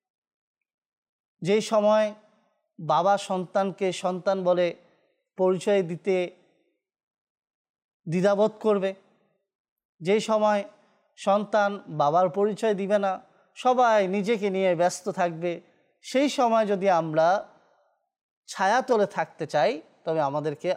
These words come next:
আল্লাহ তাআলার রাস্তায় সাদকা করতে হবে।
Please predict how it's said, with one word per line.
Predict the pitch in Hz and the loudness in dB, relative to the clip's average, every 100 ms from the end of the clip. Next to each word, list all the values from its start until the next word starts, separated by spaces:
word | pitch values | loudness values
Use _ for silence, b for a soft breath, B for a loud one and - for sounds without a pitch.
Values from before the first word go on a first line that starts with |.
| - | -2
আল্লাহ | 156 160 175 | 0 0 0
তাআলার | 160 139 139 143 | 0 0 2 0
রাস্তায় | 135 135 - 175 254 - b b b _ | 0 -4 0 0 0 -6 b b b _
সাদকা | - 277 269 - 233 | -4 -2 -2 0 -2
করতে | 185 165 - | 0 -4 -2
হবে। | 151 127 127 | -2 -2 -6